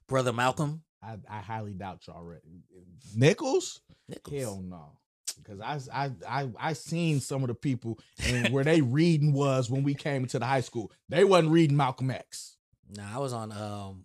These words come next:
Speaker 1: what was the website? Pink Monkey
Speaker 2: Them,
Speaker 1: Notes?
Speaker 2: them motherfuckers was reading, uh, The Monster at the End of This Book and, um,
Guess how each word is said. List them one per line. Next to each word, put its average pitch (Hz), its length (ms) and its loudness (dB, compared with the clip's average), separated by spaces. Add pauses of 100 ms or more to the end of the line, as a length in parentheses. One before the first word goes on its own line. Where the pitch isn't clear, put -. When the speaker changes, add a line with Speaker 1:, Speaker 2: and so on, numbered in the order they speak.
Speaker 1:
what 147 160 -4
was 160 120 -2
the 139 120 -2
website? 117 500 -6
Pink 151 240 -6
Monkey 175 400 -6
Speaker 2:
Them, - 20 -4 (120)
Speaker 1:
Notes? - 400 -6 (100)
Speaker 2:
them 147 240 0
motherfuckers 127 400 -2
was 110 140 -6
reading, 113 500 -2
uh, 104 300 -6
The 95 100 -10
Monster 127 500 0
at 117 140 0
the 98 80 -8
End 127 200 2
of 120 60 2
This 123 220 2
Book 143 420 2
and, 101 240 -6
um, 90 460 -10